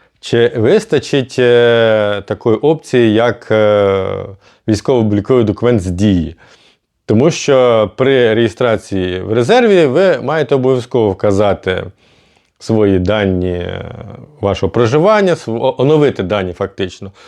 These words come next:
Ну, багато хто цього дуже боїться. Чому, я не знаю. Ну, це ваше рішення, ваші, скажімо так, погляди, я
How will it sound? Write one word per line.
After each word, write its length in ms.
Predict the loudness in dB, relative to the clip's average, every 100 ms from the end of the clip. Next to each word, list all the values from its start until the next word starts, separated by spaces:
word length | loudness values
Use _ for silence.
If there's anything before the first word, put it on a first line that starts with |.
| -20 -20 -20 -20 -20 _
Ну, 220 | 2 2
багато 480 | 2 2 2 0 -2
хто 300 | -4 0 0
цього 300 | 0 0 0
дуже 240 | 0 0 0
боїться. 380 | 0 0 -2
Чому, 300 | -2 0 2
я 140 | 2 2
не 140 | 0
знаю. 400 | 2 2 4 4 4 4 2 -2 -6
Ну, 220 | -6 -6 -6 _ _ -2
це 120 | 0
ваше 280 | 2 0 0
рішення, 520 | -2 -2 -2 -2 0
ваші, 600 | 0 -2 -2 -6 -4 -8
скажімо 420 | -12 -8 -6 -6 -4
так, 220 | -6 -4
погляди, 420 | -2 0 2 2
я 240 | 0 0